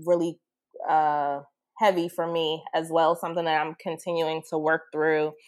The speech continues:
Um, as you were talking about, you know, working to grow and scale Love Madden,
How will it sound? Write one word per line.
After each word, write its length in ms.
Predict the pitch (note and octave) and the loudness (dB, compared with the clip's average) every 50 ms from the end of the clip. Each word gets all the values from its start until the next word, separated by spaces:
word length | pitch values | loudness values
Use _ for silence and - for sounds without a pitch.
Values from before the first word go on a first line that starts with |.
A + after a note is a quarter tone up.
| - _ - - | -20 _ -8 -2
Um, 220 | - E3 D#3+ D#3+ - | 0 0 0 2 2
as 240 | - F3 F3 E3 | 2 2 2 0
you 120 | F#3 F#3 F3+ | -2 -2 2
were 180 | F3 E3+ E3 | 4 4 2
talking 420 | D#3+ - - F3+ E3 - - D#3 D#3+ | 2 4 4 4 4 4 2 -6 -4
about, 420 | E3 E3 D#3+ D#3 D#3 D#3 D3 - - | 0 4 6 6 6 6 4 2 -2
you 140 | E3+ E3+ | -6 -6
know, 360 | E3 D#3 D3+ D#3 D3+ D3+ D#3 D#3 _ _ - E3 _ _ _ | -4 -2 -2 0 -2 -2 -4 -8 _ _ -20 -20 _ _ _
working 360 | E3+ F3+ F3 F3 - E3+ E3 E3 - | 4 4 4 4 0 -6 -6 -6 -8
to 60 | E3+ | -10
grow 300 | F3 D#3 D#3+ D#3+ E3 D#3+ | -4 -2 0 0 0 0
and 100 | D#3+ E3+ | -2 -6
scale 360 | - - - E3 D#3+ D3+ D#3 | -8 -4 0 2 2 2 2
Love 160 | D#3 D3 D3+ D#3 | 2 0 0 0
Madden, 640 | D#3 F3 F#3+ A3 A3+ G#3 F#3+ E3 E3 E3+ E3 E3+ | 2 6 8 8 8 8 8 4 2 2 0 -2